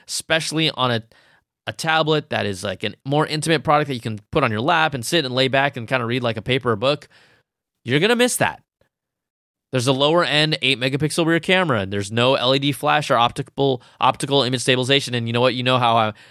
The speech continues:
I hate people who hold <laughs> up their iPads for cameras anyways. The new iPad Air has the same dimensions. It has the same thinness, the same overall appearance.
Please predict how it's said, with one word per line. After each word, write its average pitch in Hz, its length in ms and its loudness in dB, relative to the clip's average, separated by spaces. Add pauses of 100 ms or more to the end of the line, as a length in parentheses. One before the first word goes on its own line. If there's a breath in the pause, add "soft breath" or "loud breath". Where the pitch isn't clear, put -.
I 131 160 2
hate 147 260 0
people 120 220 -2
who 120 140 2
hold 120 320 2
<laughs> - 20 -
up 165 140 -6
their 120 340 0
iPads 104 400 -2
for 110 120 -10
cameras 107 380 -4
anyways. 104 480 0 (420 loud breath)
The 120 80 -4
new 160 300 2
iPad 151 400 0
Air 139 240 2
has 123 160 -2
the 123 60 -4
same 135 240 -2
dimensions. 131 420 -2
It 104 40 -10
has 110 140 -2
the 117 60 -10
same 127 220 -2
thinness, 135 500 -2 (300 soft breath)
the 110 80 -10
same 139 180 0
overall 127 540 2
appearance. 120 640 -4